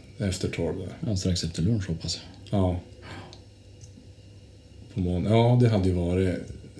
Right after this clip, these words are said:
Speaker 1: Ja, det hade fan
Speaker 2: Det hade
Speaker 1: varit
Speaker 2: varit
Speaker 1: bra.
Speaker 2: fint.
Speaker 1: Det hade varit bra.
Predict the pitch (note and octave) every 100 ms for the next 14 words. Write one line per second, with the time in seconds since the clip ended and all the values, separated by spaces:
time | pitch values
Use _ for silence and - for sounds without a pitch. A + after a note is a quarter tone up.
0 | - - - - - G2+ G2+ G2 F2+ -
1 | A#2+ G#2+ G2 F#2 G#2 F2+ F#2+ - - G2
2 | F#2+ F#2 F#2 F2+ F2 F#2